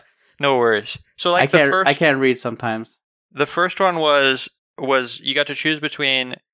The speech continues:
Speaker 1: Salamandra, Evil Swarm Salamandra, and Baby Saurus, right?
Speaker 2: Yes, I almost forgot about that one. I was gonna say, I thought the first one was bug related, but no, no,
Speaker 1: No,
Speaker 2: no.
Speaker 1: no, no.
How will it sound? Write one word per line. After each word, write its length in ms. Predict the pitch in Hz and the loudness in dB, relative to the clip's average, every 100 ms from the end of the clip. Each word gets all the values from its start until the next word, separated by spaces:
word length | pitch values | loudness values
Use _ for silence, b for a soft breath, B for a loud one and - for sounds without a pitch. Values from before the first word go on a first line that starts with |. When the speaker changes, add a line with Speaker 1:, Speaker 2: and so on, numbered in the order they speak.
| _ _ _ | _ _ _
Speaker 1:
Salamandra, 1040 | - 143 151 151 139 135 135 135 135 135 | -4 -2 0 0 0 0 0 0 2 2
Evil 220 | 135 147 | 0 -4
Swarm 220 | 147 151 131 | -4 -6 -6
Salamandra, 1000 | - 135 127 117 120 120 110 107 107 104 _ _ _ | -2 0 0 0 -2 0 0 2 0 -2 _ _ _
and 360 | 120 117 113 - _ | -2 -2 -6 -14 _
Baby 440 | 127 131 120 117 113 | -2 -2 -4 -10 -10
Saurus, 680 | - 120 104 - - - - - | -4 0 0 -4 -10 -12 -14 -2
right? 240 | 117 - _ _ _ _ _ - - | -2 -2 _ _ _ _ _ -10 2
Speaker 2:
Yes, 340 | 131 - - | 2 2 -2
I 80 | 139 | 2
almost 260 | 156 190 - | 4 4 2
forgot 260 | 143 151 | 2 2
about 240 | 175 135 - | 4 2 4
that 80 | 117 | 2
one. 120 | 107 | 4
I 60 | 131 | 0
was 80 | 139 | 2
gonna 160 | 165 | 0
say, 160 | 160 139 | 2 2
I 80 | 120 | 4
thought 200 | 147 151 | 2 0
the 100 | 156 | 0
first 240 | 156 156 | 0 0
one 160 | 151 139 | -2 -2
was 120 | 127 | -4
bug 300 | 123 135 135 | 2 2 2
related, 400 | 123 113 107 - | 0 0 -2 -6
but 100 | 113 | 0
no, 140 | 143 | 4
no, 140 | 143 135 | 6 6
Speaker 1:
No, 140 | 131 | 4
Speaker 2:
no. 40 | 117 | 4
Speaker 1:
no, 240 | 117 110 123 | 2 -2 -6
no. 200 | 110 | -8